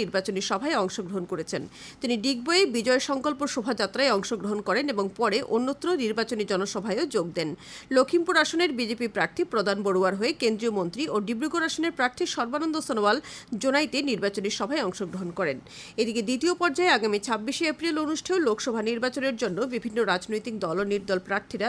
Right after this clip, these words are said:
তাদের প্রচার অভিযান অব্যাহত রেখেছেন। আসন্ন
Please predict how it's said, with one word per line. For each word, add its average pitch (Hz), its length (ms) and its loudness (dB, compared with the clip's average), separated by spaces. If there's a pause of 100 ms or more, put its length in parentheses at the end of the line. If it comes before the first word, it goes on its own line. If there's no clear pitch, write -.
তাদের 180 220 0 (320)
প্রচার 254 360 0
অভিযান 196 280 -2 (280)
অব্যাহত 202 440 -2
রেখেছেন। 175 460 -4 (1120)
আসন্ন 349 240 2